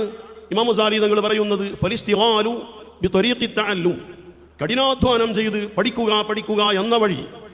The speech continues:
ഈ ത്വരീഖത്ത് കൊണ്ട് ഏർപ്പെടൽ, അതാണ് ഔസഖു വ അഖ്റബു ഇലൽ വറദി, ഏറ്റവും വിശ്വസിക്കാൻ പറ്റുന്ന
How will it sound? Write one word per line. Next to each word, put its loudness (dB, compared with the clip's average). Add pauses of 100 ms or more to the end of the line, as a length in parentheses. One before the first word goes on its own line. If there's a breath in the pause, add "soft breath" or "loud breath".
ഈ 0
ത്വരീഖത്ത് 0
കൊണ്ട് 2
ഏർപ്പെടൽ, 0 (580)
അതാണ് 2 (120)
ഔസഖു 0
വ 2
അഖ്റബു 2
ഇലൽ 2
വറദി, -4 (640)
ഏറ്റവും 0
വിശ്വസിക്കാൻ 0
പറ്റുന്ന 0